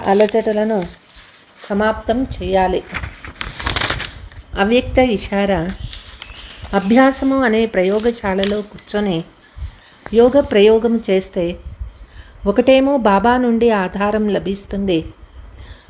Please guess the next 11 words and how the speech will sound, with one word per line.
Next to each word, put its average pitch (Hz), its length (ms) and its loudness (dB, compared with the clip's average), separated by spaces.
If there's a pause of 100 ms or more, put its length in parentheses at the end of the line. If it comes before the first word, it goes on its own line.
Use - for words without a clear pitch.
(100)
మరొకటి 240 520 4
మాయ 214 340 4
నుండి 233 380 2
వచ్చే 214 360 -2 (140)
అనేక 214 320 2
రకాల 202 420 -2
విఘ్నాలు 202 540 0 (840)
దూరమయ్యే 226 580 6 (100)
అనుభవాన్ని 196 680 2
చేస్తారు. 185 680 -4 (1120)
జ్ఞాన 220 320 4